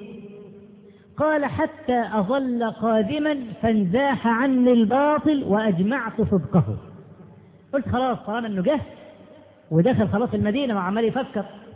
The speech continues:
بقاله أسبوع، أسبوعين بيقول: 'أقول إيه بكرة؟ أقول إيه بكرة؟'، لحد ما بكرة وصل. والنبي عليه الصلاة والسلام خلاص دخل المدينة وخلاص الم-،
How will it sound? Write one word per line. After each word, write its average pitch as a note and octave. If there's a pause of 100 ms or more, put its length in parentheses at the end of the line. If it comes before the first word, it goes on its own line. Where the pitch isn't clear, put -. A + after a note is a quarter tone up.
(160)
بقاله G#3
أسبوع، A3 (460)
أسبوعين F#3
بيقول: A#3 (360)
'أقول A#3
إيه A3
بكرة؟ D#3+ (180)
أقول B3+
إيه A#3+
بكرة؟'، F3+
لحد A#3
ما B3+
بكرة B3
وصل. C#3 (1600)
والنبي A3
عليه C4+
الصلاة A#3+
والسلام C#4+
خلاص A#3+
دخل A#3
المدينة G#3+
وخلاص G3+
الم-، F#3+